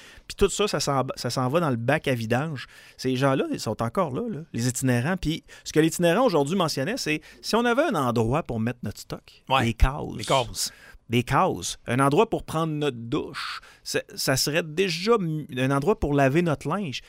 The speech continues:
Speaker 1: Ça serait déjà mieux pour nous redonner une fierté puis peut-être aller faire, porter des C V si c'est le cas, s'ils veulent vraiment, euh, travailler.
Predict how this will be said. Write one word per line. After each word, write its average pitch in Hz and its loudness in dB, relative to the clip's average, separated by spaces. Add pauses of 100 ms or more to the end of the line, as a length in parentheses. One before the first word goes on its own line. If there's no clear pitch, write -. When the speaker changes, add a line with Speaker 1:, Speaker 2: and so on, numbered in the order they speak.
(120)
Speaker 1:
Ça 127 -4
serait 160 -2
déjà 170 2
mieux 165 -2
pour 135 2
nous 127 0
redonner 131 0
une 190 -2
fierté - -6
puis 151 -6
peut-être 190 0
aller 135 -2 (120)
faire, 139 0
porter 135 -2
des 135 0
C 127 -2
V 139 -6
si - -8
c'est 139 -4
le 123 -2
cas, - -6
s'ils 131 -4
veulent 135 4
vraiment, 127 0
euh, 135 -4 (260)
travailler. 123 -2